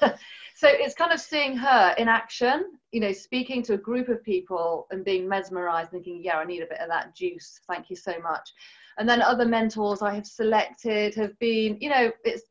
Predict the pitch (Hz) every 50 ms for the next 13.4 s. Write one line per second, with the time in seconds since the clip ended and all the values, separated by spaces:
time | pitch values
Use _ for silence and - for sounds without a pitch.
0 | _ _ _ _ _ _ _ _ _ - - 208 208 226 208 196 190 185 - -
1 | 220 196 180 185 202 208 208 220 - - - 202 196 190 185 180 190 180 - 190
2 | 180 175 180 175 180 180 - - _ - - 185 185 185 - - 208 208 - -
3 | 180 156 147 - - 190 202 208 214 214 220 214 - 156 - 160 - - - -
4 | - - 180 180 170 170 165 170 165 165 175 196 - - 131 110 - - - -
5 | 370 370 - - - - - - - - - - - - - - 285 262 262 254
6 | 262 262 - 320 311 294 302 320 403 415 - 440 440 392 302 330 320 - - -
7 | - 339 330 330 359 359 381 311 - 240 247 240 240 - 285 269 277 277 285 294
8 | 302 - 247 214 208 208 202 202 - - 269 254 254 247 208 202 185 - 175 165
9 | 170 170 - - - 202 208 202 202 196 190 214 214 202 196 196 190 185 - 208
10 | 190 185 - 175 - - - 180 180 180 180 175 - 190 180 175 165 165 165 190
11 | 185 180 - 170 165 156 147 151 160 165 180 214 214 214 - _ - 190 185 175
12 | 175 170 170 180 170 165 165 165 165 160 - - - 165 - _ _ 196 170 165
13 | 165 170 _ - - - -